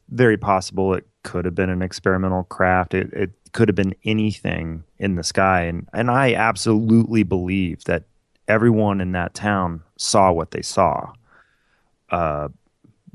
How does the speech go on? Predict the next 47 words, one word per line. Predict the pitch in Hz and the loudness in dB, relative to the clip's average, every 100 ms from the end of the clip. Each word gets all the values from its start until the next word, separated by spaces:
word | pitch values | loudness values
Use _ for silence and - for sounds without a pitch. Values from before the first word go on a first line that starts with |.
| - - | -8 -4
but | 101 - | -2 2
then | 110 | 2
when | 107 104 | 2 2
the | 95 | -2
story | - 107 107 101 | 2 6 6 6
goes | 101 95 | 4 4
on | 98 95 95 | 4 2 0
to | - 98 90 90 87 - - - - _ - | -2 -2 0 0 -2 -4 -16 -20 -20 _ -6
military | 131 113 107 107 110 101 95 | 2 6 6 6 4 4 4
divers | 92 95 92 90 92 92 90 | 4 2 2 2 0 0 -2
are | 87 82 80 80 - | -4 -4 -4 -8 -6
covering | 107 98 101 95 95 | -2 0 2 0 -2
things | - 95 95 92 | -2 0 0 2
up, | 92 95 92 - | 4 4 2 0
or, | 76 76 69 85 92 - - _ _ - | -6 -6 -8 -10 -16 -20 -20 _ _ -10
uh, | 50 50 - _ _ | -10 -10 -14 _ _
you | 110 98 | -4 -2
know, | 92 | 2
they | 95 98 | 2 2
start | - 98 87 _ _ - | 2 2 0 _ _ -12
saying, | - 107 98 90 | 0 2 2 4
"Oh, | 110 | 4
well, | 107 104 | 6 4
it | 92 | 2
was | 101 | -2
an | 101 107 | 0 0
underwater | 101 101 92 95 98 98 | 2 0 4 4 6 4
U | 95 98 | 4 2
F | 98 - | 2 2
O | 92 92 92 92 | 2 4 2 2
and | 92 | 0
it | - | -2
was | 95 90 | -4 -6
beaming | 92 90 110 107 107 101 | -4 0 2 4 2 2
electricity | 95 101 - 113 107 101 101 98 | 2 2 2 0 2 2 2 2
to | 107 | 2
another | 98 98 95 98 | 4 4 4 2
craft, | - 95 90 90 90 87 - | 0 2 4 4 2 0 -4
and | 87 87 - | -6 -8 -4
then | 98 95 | -4 -4
it | - | -4
went | 101 101 | -2 0
around | 95 95 98 98 95 | 2 2 2 0 -2
to | 95 | -2
this | 95 - | -2 0
military | 95 98 98 98 95 | 2 2 0 2 4
base." | 85 92 92 90 85 - | 4 2 2 0 -2 -8